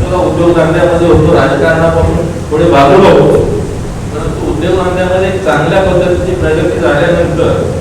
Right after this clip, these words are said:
राजकारणामध्ये सुद्धा जे काही पुनरागमन झालं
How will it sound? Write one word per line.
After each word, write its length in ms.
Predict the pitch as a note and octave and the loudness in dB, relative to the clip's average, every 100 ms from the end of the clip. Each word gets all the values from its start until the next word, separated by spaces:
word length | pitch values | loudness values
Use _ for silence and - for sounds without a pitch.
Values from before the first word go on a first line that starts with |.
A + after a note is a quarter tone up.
| - - - | -8 -8 -4
राजकारणामध्ये 800 | D3 - - G3 G3 G3+ G3+ G#3 | -2 -2 -2 -2 0 0 0 0
सुद्धा 260 | G#3 G3 G3 F#3+ | 0 0 0 -2
जे 60 | F#3 | -2
काही 220 | G3 E3 | -2 -2
पुनरागमन 640 | E3+ F3 F#3+ F#3+ G#3 - | 0 2 2 2 0 0
झालं 340 | D#3+ - - | 0 2 2